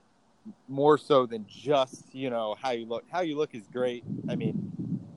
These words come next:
don't get me wrong, but it's like, I know me, I like my occasional, you know, glass of wine and stuff like that, that I won't give up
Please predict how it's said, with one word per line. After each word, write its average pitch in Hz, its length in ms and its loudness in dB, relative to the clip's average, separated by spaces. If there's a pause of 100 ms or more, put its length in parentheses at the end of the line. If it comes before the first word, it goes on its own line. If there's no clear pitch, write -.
don't 123 160 -2
get 135 160 -4
me - 120 4
wrong, 117 400 2 (120)
but 110 120 -8
it's 107 120 -12
like, 113 180 -4 (240)
I 127 100 -6
know 123 200 -4
me, 113 260 -4
I 113 80 0
like 110 240 -4
my 107 160 -4
occasional, 98 680 -4
you - 80 -14
know, 92 100 -10
glass 101 380 -2
of 101 60 -6
wine 101 320 -2
and 92 80 -16
stuff - 240 -6
like 95 160 -4
that, 101 220 2
that 95 100 -8
I 95 40 -2
won't 98 260 -2
give 98 180 -2
up 104 200 4